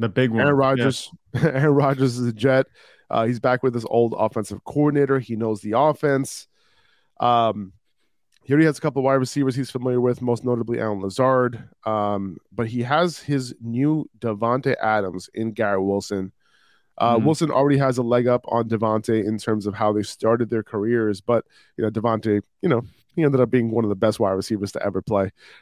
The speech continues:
Speaker 2: the game.
Speaker 1: Yeah.
Speaker 2: Um, but, you know, you have a young budding superstar here,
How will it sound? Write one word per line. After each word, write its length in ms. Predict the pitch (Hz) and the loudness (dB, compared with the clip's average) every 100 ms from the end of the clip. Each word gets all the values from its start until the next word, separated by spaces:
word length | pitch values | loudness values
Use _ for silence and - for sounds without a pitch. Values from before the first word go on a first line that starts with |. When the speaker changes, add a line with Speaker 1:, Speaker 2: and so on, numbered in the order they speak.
| _ | _
Speaker 2:
the 100 | 117 | -4
game. 360 | 110 120 107 101 | 0 0 0 -2
Speaker 1:
Yeah. 220 | - 113 110 | 0 2 2
Speaker 2:
Um, 240 | 110 - _ _ _ _ | -2 -10 _ _ _ _
but, 200 | - 139 | -2 -2
you 100 | 170 | 2
know, 60 | 160 | 4
you 80 | 151 | 4
have 100 | 156 | 4
a 40 | |
young 260 | 139 139 156 | 4 2 0
budding 340 | 110 120 139 | -2 2 2
superstar 720 | 135 - 180 156 - 113 104 107 | 0 -2 0 0 0 0 0 2
here, 320 | 104 101 | 0 0